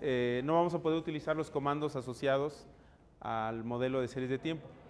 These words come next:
porque lo va a utilizar o lo va a considerar como si fuera, eh, una encuesta, ¿no? Una obs-, de un registro de una sola observación en el tiempo. Entonces, no vamos, los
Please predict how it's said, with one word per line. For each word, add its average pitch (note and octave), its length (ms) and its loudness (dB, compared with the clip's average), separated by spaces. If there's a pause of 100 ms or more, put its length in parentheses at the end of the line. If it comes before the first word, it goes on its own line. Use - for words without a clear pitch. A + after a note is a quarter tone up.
(320)
porque B2 220 0
lo B2+ 100 6
va C#3 80 10
a C#3+ 40 10
utilizar D3 680 2
o D3 80 -2
lo B2+ 60 0
va C3+ 80 6
a C3+ 60 2
considerar C#3 320 0
como C3+ 160 -4
si A#2+ 80 -10
fuera, C3+ 500 4
eh, A#2 440 0
una C3 400 0
encuesta, B2+ 460 2 (560)
¿no? C3+ 140 0
Una D3 340 2
obs-, A#2 140 -6 (100)
de B2+ 160 -6
un C#3+ 120 -2
registro D3+ 360 2
de C#3 80 2
una C#3+ 160 0
sola C#3 180 -2
observación B2+ 560 -2
en B2+ 100 -4
el B2 120 -6
tiempo. D3 240 -8 (460)
Entonces, C#3 400 -2
no C#3+ 180 0
vamos, C#3+ 480 -2
los C3 280 0